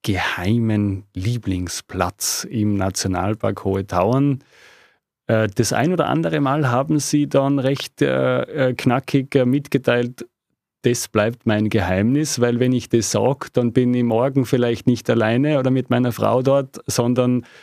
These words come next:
dann sind da zwanzig, dreißig oder vierzig Hansel dort und dann ist es auch kein Geheimplatz mehr." Ich möchte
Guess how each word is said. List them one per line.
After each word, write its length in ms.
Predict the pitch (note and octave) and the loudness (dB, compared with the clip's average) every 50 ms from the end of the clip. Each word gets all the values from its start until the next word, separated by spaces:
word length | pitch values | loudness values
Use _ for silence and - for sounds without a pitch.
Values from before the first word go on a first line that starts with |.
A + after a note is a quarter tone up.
| - _ _ _ _ | -20 _ _ _ _
dann 180 | - B2 A#2+ B2 | -2 0 2 2
sind 300 | A#2 - C3 B2+ B2 - | 2 2 2 2 2 0
da 80 | B2 G#2+ | 0 0
zwanzig, 400 | - - A#2 B2 C3 - - - | 0 0 0 2 0 -2 -2 0
dreißig 360 | A2+ A2 A2+ B2+ B2 - - | 0 2 2 2 0 0 0
oder 140 | A#2+ A2+ A2 | 0 2 0
vierzig 380 | - - C3 C#3 - - - | 2 0 0 0 -2 -2 -2
Hansel 340 | A2+ G2+ G#2+ A2 - - A2+ | 0 0 0 0 -2 -4 0
dort 380 | G#2 A2 A2+ C#3 D3+ D3 - - | 2 2 2 2 0 -4 -8 -6
und 320 | - C3 B2 B2 A#2+ - | -4 -2 -2 -2 0 0
dann 320 | A2 A2+ B2+ C3+ C#3 C3+ C3 - - - - - - - _ _ _ | 2 2 2 2 0 -2 -4 -8 -18 -20 -20 -20 -20 -20 _ _ _
ist 260 | - - - C#3 - | 0 0 0 0 0
es 120 | - B2+ - | 0 0 0
auch 320 | C3+ B2 - B2 C3 B2 | 0 0 2 0 0 0
kein 220 | - - B2+ B2 B2 | 0 0 0 0 2
Geheimplatz 760 | A#2+ A2 F#2+ A2 C#3+ E3+ E3+ - G#2 F#2 F2+ F2 - - | 2 2 2 2 2 0 2 2 2 2 2 0 -4 -4
mehr." 380 | - F#2 F2+ F#2 G#2+ C3+ D#3+ E3+ C#3 - _ _ _ _ _ _ _ _ _ _ _ _ _ _ _ _ _ _ _ _ _ _ | -2 -2 0 0 2 2 0 0 -4 -8 _ _ _ _ _ _ _ _ _ _ _ _ _ _ _ _ _ _ _ _ _ _
Ich 140 | - B2 A2 | -2 0 2
möchte 600 | G#2+ B2+ E3+ E3+ - - E3+ E3 E3 D#3 - - | 2 2 0 -2 0 0 0 2 2 0 -4 -6